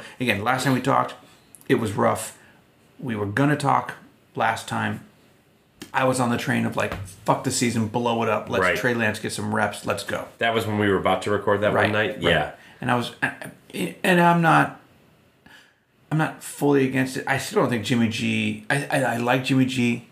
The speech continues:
Speaker 1: Q B one, like it, but come on. Like, the dude is not moving around. He's, every time he throws the ball and drops back, I'm like, <gasps>
Speaker 2: That's
Speaker 1: you know?
Speaker 2: the, that, that's a general Bears feeling with any quarterback we've
Speaker 1: Yeah.
Speaker 2: had.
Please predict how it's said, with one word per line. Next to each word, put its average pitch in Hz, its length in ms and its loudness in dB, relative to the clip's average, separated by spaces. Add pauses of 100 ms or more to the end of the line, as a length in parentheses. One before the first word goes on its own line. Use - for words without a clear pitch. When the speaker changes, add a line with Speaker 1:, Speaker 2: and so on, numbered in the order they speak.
Speaker 1:
Q - 180 0
B 113 140 2
one, 107 400 0
like 107 260 0
it, - 220 -12
but - 240 -2
come 113 180 -2
on. 92 200 -8 (220)
Like, 110 200 0 (340)
the 135 80 -2
dude 165 240 2
is 117 140 2
not 107 320 0
moving 107 260 -2
around. 101 480 0
He's, 113 320 -6 (460)
every 147 200 4
time 131 200 2
he 120 60 2
throws 123 280 0
the 120 60 0
ball 107 240 2
and 104 100 -2
drops 107 280 0
back, 107 260 0
I'm 101 60 -8
like, 98 180 -10
<gasps> 277 1300 -2
Speaker 2:
That's 135 200 4
Speaker 1:
you - 60 4
know? - 100 4
Speaker 2:
the, - 80 -4
that, 151 280 2
that's 151 240 2
a 220 80 4
general 117 480 4
Bears 101 340 4
feeling 98 360 2
with 78 180 -8
any 92 240 2
quarterback 80 460 -2
we've 127 100 2
Speaker 1:
Yeah. 165 120 4
Speaker 2:
had. 73 200 -2